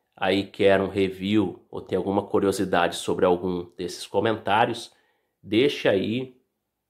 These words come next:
na, nos comentários uma pergunta, algo sobre, e se inscreve no canal,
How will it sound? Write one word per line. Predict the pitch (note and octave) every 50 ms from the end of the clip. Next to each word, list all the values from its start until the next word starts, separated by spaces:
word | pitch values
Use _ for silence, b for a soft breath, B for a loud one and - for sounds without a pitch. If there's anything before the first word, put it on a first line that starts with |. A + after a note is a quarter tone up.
| _ _ _ _ _ _ _ - -
na, | G#2 G2+ G2 G2 G2 G2 F2+
nos | - G2 F#2 -
comentários | - - F#2+ F#2 F2 F2 - - G2 G2+ G#2 G#2 G2+ G2
uma | F#2+ F#2 F2
pergunta, | - - F2+ E2+ E2+ F#2+ G#2 A#2 B2 B2 B2 B2 B2 G#2
algo | F2+ F2+ F2+ F2+ - -
sobre, | - - - - A2 A2+ A2+ A2 A#2+ A2+ A2+ A2+ A2+ b b b b b b b b b -
e | G#2 A2 A#2 A#2+ A#2 A#2 A2+ A2+ A2 A2+ - - -
se | - - - C3
inscreve | B2+ B2+ - - - C3+ C#3 D3 D3 C#3+ C3
no | A#2 -
canal, | - G2+ F2+ F#2 G2 G#2+ A2+ A#2 A#2 A#2 A#2 -